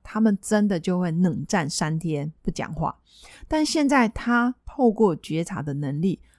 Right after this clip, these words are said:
透过他发现命盘就是剧本，他有办法去改变他的信念。他们现在吵架不是针对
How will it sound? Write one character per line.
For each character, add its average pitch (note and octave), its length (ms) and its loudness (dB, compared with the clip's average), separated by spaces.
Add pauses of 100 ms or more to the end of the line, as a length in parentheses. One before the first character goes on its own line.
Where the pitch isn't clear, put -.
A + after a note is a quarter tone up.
透 B3+ 180 2
过 A3 220 6
他 A#3 160 0
发 A#3+ 300 2
现 A#3+ 320 0
命 A#3 200 4
盘 G3 160 0
就 F3+ 80 4
是 G3 40 4
剧 F#3+ 240 2
本， - 240 -8
他 C#4+ 280 -4
有 C4 240 6
办 F#3+ 240 0
法 F3 140 -6
去 F#3+ 140 -2
改 - 180 -6
变 F3+ 160 0
他 E3+ 100 -2
的 E3 80 -2
信 F3 360 2
念。 F#3 160 2 (340)
他 - 140 -4
们 D4+ 100 6
现 D4 160 2
在 C#4 80 6
吵 E3+ 240 -4
架 F#3 280 -2 (140)
不 E3+ 160 -4
是 G3+ 160 0
针 F3 360 0
对 D3+ 360 2